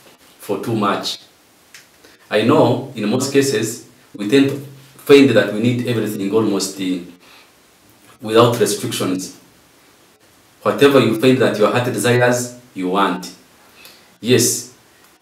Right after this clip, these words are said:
this is part of human nature. If we read in Ecclesiastes two ten,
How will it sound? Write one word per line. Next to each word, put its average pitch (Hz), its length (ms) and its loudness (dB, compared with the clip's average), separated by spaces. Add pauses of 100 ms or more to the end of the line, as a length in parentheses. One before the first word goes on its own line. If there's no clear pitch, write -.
(160)
this 151 600 0
is 104 200 -6
part - 240 4
of - 100 -2
human 107 320 -2
nature. 104 360 -4 (920)
If 151 180 0
we 139 80 6
read 131 240 2
in 107 320 -2
Ecclesiastes 104 880 -4 (120)
two 120 220 -4
ten, 98 380 0